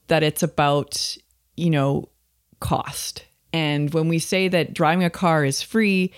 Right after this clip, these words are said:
it is not, it has implied cost, and it's cost that is then taken up by the city, which is taxpayers. It's just, you know, with bus fares, it's something that comes out of someone's pocket.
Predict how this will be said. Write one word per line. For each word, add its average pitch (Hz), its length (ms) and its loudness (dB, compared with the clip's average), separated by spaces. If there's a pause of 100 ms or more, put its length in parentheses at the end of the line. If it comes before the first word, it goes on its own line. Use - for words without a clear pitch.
(240)
it 175 140 2
is 160 200 2
not, - 640 0 (260)
it 180 100 2
has 165 360 2
implied 143 540 0
cost, 269 600 -4 (340)
and 165 500 0
it's 165 260 0
cost 147 500 -2
that 151 120 2
is 143 220 -2
then 139 280 0
taken 131 560 -2
up - 300 -4
by 127 140 0
the 104 100 -4
city, 139 500 -4 (140)
which 151 180 -2
is 139 120 -4
taxpayers. - 920 -6 (300)
It's 180 180 -4
just, - 280 -4
you 170 80 2
know, 147 80 4
with 139 200 0
bus - 440 -2
fares, 135 480 0
it's 143 180 0
something 139 320 0
that 131 240 -2
comes 147 220 0
out 131 60 0
of 127 60 -4
someone's 135 260 0
pocket. - 520 -4